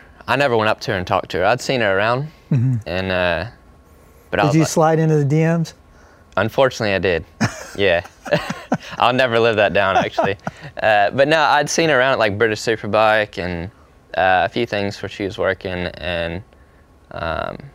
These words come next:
Speaker 1: but I was too scared to go talk to her, and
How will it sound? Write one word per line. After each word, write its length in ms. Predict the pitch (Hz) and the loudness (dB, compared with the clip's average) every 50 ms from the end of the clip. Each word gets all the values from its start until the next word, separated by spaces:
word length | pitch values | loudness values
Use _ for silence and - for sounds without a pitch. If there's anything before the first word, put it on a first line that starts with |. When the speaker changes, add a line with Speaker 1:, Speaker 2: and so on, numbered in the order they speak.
| - - | -8 -2
Speaker 1:
but 80 | - 95 | 0 2
I 100 | 98 107 | 2 2
was 140 | 101 - - | 2 0 -2
too 100 | - 95 | -8 -10
scared 280 | - - 92 90 90 | -8 -6 -6 -4 -4
to 60 | 92 90 | -4 -4
go 120 | 85 87 | -6 -4
talk 240 | - 101 95 - - | -4 -4 -4 -4 -6
to 200 | - 90 87 90 | -6 -6 -6 -6
her, 60 | 107 - _ _ - - - - - - - - - - | -8 -10 _ _ -20 -20 -20 -20 -20 -20 -20 -20 -20 -14
and 500 | - - 87 87 85 85 82 80 80 92 | -6 -4 -2 -2 0 -2 -2 -4 -6 -8